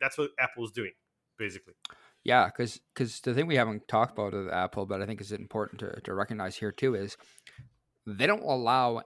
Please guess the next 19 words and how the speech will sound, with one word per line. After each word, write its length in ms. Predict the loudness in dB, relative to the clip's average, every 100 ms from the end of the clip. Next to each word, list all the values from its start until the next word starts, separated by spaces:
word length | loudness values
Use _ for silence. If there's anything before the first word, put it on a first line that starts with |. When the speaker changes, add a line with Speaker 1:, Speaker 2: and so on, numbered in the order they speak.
| _
Speaker 2:
anything 680 | -4 -4 -6 -8 -8 -8 -14 -20 _ _ _ -2
on 160 | 0
their 140 | 0 -6
platform 680 | -2 0 0 -4 -8 -8 -6
that, 160 | -6 -6 _ _ _
that 140 | -6
would 100 | -4
allow 400 | -8 -2 2 2
someone 300 | -2 -8 -8
else 160 | -10 -12
to 80 | -12
make 180 | -12 -8
money, 240 | -8 -6
right? 220 | -6 -6
So, 300 | -6 -8 -8 -10 -20 -20 _ -2
uh, 280 | 0 2 2
Microsoft 440 | 2 6 4 4 -6 _
announced 340 | -6 -6 -6 -8 0
xCloud, 560 | 0 0 -2 -2 -2